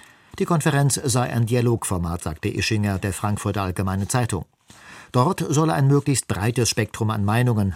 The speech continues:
auch konträren, deutlich werden. Das sei geradezu die D N A der Sicherheitskonferenz. In den beiden vorherigen Jahren hatte der damalige Konferenzvorsitzende Heusgen weder Politiker der A F D noch des B S W eingeladen.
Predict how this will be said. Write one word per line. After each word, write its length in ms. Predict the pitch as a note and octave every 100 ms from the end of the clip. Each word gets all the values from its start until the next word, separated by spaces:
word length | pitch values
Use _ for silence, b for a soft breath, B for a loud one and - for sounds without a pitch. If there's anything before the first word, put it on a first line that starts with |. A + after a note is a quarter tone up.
| -
auch 220 | A#2+ -
konträren, 720 | - C#3 - B2+ C3 A#2+ G2 -
deutlich 360 | G#2 G#2 F#2+
werden. 280 | G#2+ G2+ F#2+ B B B -
Das 220 | A2+ - -
sei 300 | A#2 A#2+ A#2
geradezu 600 | A#2+ G#2 G#2+ A2+ A#2+ A2
die 120 | A2+
D 160 | A#2+
N 200 | B2 B2 -
A 200 | C3 A2+
der 160 | F#2+ F#2+
Sicherheitskonferenz. 1080 | G2+ F#2 F#2 F#2 - F#2+ F#2 F2+ A2 - - b b b b
In 120 | F#2
den 140 | F2+ E2
beiden 300 | D2 D#2 F#2
vorherigen 540 | A2 G#2+ A2 G#2+ A#2
Jahren 340 | A2 A2 B2 B B B
hatte 220 | B2+ B2+
der 140 | C#3 B2+
damalige 540 | B2 D3 D3 C#3 C#3
Konferenzvorsitzende 1200 | B2 B2+ - A#2 A#2+ B2 - C3 A#2+ A2+ - A2+ F#2+
Heusgen 460 | A2 - B2+ B2+ -
weder 340 | G#2+ C#3+ D#3+
Politiker 680 | - B2+ A#2 A2+ B2+ A#2 G#2
der 160 | G#2
A 160 | G2+ G#2+
F 200 | A2+ -
D 220 | A#2 B2
noch 240 | B2+ G#2 -
des 220 | G2+ -
B 120 | A2
S 160 | G#2 -
W 140 | C3+
eingeladen. 520 | A2 F#2+ F2+ C#2 -